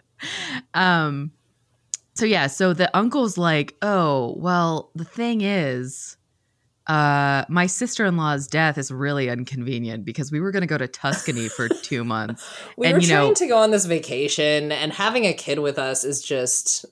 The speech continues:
Speaker 1: And, you know, drink and have a
Speaker 2: killing the
Speaker 1: lot of
Speaker 2: vibe.
Speaker 1: Italian sex.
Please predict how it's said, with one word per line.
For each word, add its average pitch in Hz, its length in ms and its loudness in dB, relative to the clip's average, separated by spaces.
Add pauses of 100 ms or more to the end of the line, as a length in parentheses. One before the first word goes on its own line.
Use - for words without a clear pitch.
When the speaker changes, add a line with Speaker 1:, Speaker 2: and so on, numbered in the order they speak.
Speaker 1:
And, 180 480 0
you 196 80 2
know, 165 240 4
drink 160 380 0
and 185 100 2
have 220 80 6
a 208 40 8
Speaker 2:
killing 190 140 6
the - 20 4
Speaker 1:
lot 160 140 4
of 117 80 0 (200)
Speaker 2:
vibe. 139 100 -12
Speaker 1:
Italian 165 580 0
sex. 175 640 -2